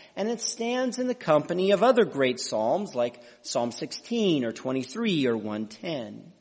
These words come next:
And this psalm is a hymn of adoration to God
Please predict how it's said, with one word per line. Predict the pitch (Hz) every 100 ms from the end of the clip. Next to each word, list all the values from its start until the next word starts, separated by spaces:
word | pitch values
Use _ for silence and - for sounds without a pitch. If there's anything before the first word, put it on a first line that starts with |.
| _ _ _ _ _ _ _
And | - 226 262
this | 339 - -
psalm | 151 143 170
is | 190 196
a |
hymn | 175 - 277 269
of | 190
adoration | 180 247 190 143 139 - 185
to | 185
God | 214 156 101 90 98